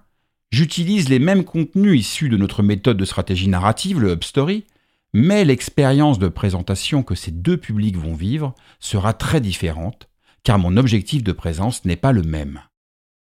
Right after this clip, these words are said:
Être au clair sur votre objectif de présence,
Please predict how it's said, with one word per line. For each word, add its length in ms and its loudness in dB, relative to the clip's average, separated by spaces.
Être 220 0
au 60 0
clair 360 2
sur 160 -2
votre 240 -4
objectif 400 0
de 100 0
présence, 720 -4